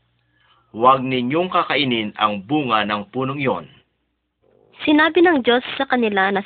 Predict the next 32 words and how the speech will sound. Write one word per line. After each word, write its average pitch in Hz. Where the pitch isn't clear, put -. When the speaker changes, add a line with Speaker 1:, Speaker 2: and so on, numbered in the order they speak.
Speaker 2:
sila 196
ay 208
mapaparusahan 247
kung 208
kakainin 254
nila 202
ang 196
bunga 254
ng 262
punong 220
kahoy 190
na 196
iyon. 170
Ngunit 339
hindi 294
sila 208
sumunod. 226
Kinain 233
ni 247
Eva 262
at -
ni 285
Adan 208
ang 190
bunga 262
ng 262
punong 277
kahoy 202
na -
ipinagbabawal 196
ng 240
Diyos 165